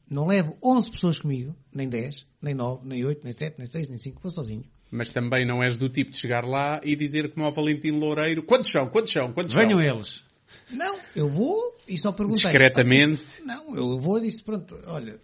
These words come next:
Speaker 1: liguei anteontem, isso está calminho, ali na fronteira." Muito calmo. O espetáculo dá-se aqui muito bem. Nós até estamos aqui a mediar a Rússia com a
Speaker 3: Agora
Speaker 1: Ucrânia.
Speaker 3: está tudo calmo, desde a Rússia, aliás.
Speaker 1: Sim, calmíssimo.
Speaker 3: Há quinze dias dizias, não sei, quase que não vamos ter tempo para chegar a este
Speaker 2: Então esta
Speaker 3: assunto.
Speaker 2: é a moto,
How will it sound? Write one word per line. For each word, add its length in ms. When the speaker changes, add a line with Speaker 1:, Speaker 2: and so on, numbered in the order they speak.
Speaker 1:
liguei 240
anteontem, 540
isso 480
está 160
calminho, 500
ali 140
na 100
fronteira." 400
Muito 320
calmo. 260
O 60
espetáculo 420
dá-se 200
aqui 120
muito 200
bem. 320
Nós 160
até 160
estamos 260
aqui 180
a 20
mediar 500
a 60
Rússia 400
com 100
a 20
Speaker 3:
Agora 200
Speaker 1:
Ucrânia. 240
Speaker 3:
está 100
tudo 100
calmo, 320
desde 240
a 40
Rússia, 380
aliás. 300
Speaker 1:
Sim, 320
calmíssimo. 480
Speaker 3:
Há 60
quinze 260
dias 300
dizias, 480
não 140
sei, 160
quase 220
que 60
não 80
vamos 180
ter 120
tempo 220
para 100
chegar 220
a 60
este 80
Speaker 2:
Então 160
esta 140
Speaker 3:
assunto. 160
Speaker 2:
é 140
a 40
moto, 300